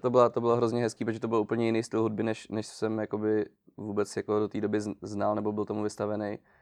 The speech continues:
Takže to bylo, to bylo hezký. Teďkon doděláváme desku pro Kubu Děkana z Liberce,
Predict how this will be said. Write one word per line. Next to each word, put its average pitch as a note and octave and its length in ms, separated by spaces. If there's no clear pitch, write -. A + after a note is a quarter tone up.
Takže A2 260
to A#2+ 80
bylo, A2+ 340
to - 80
bylo A#2+ 120
hezký. A2 540
Teďkon A2+ 480
doděláváme A2 680
desku G#2+ 540
pro - 160
Kubu G#2 180
Děkana G#2+ 360
z G#2+ 40
Liberce, G#2+ 540